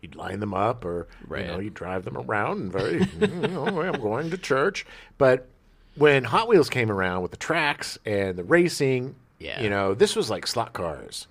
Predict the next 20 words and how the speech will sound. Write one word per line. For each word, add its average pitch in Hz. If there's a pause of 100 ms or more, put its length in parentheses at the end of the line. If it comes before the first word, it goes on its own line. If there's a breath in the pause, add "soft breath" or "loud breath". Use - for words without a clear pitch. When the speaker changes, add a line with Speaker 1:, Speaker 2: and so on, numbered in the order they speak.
(140)
Speaker 2:
Yeah. 139
Speaker 1:
But 120
Speaker 2:
Yeah, 180
Speaker 1:
without, 139
Speaker 2:
exactly. - (240)
Speaker 1:
but 170
you 156
could 151
bring 202
your 135
own 131
cars, 208
you 98
know. -
Speaker 2:
Yeah, 143
Speaker 1:
I 151
Speaker 2:
yeah. -
Speaker 1:
remember 220
having 185
the, 95